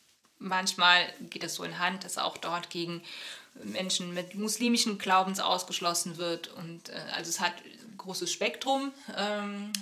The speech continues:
das oft unter dem Begriff terf zusammengefasst wird. Und auch in linken Räumen kommt dies leider vor, was dazu führt, dass quasi Feministinnen gegen Feministinnen streiten, anstatt dass wir uns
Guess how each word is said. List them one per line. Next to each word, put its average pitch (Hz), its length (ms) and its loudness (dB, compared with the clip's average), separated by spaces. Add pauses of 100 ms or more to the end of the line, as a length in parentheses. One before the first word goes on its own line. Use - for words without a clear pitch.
(100)
das - 440 -2
oft - 240 -6
unter 180 160 -6
dem 170 460 -6
Begriff 170 300 -10
terf 170 300 0
zusammengefasst 208 880 -2
wird. 196 220 -4 (560)
Und 170 300 -4
auch 190 240 4
in 170 100 -4
linken 185 260 -4
Räumen 185 340 0
kommt 170 200 -6
dies 165 140 -6
leider 151 220 -2
vor, 254 460 6 (280)
was 180 520 2
dazu 180 360 0
führt, 240 580 4 (240)
dass 190 180 -2
quasi 170 720 4 (220)
Feministinnen 175 840 -4
gegen 170 300 -6
Feministinnen 160 1400 -8
streiten, 180 720 2
anstatt 160 480 -4
dass - 180 -8
wir 165 140 -4
uns 151 260 -8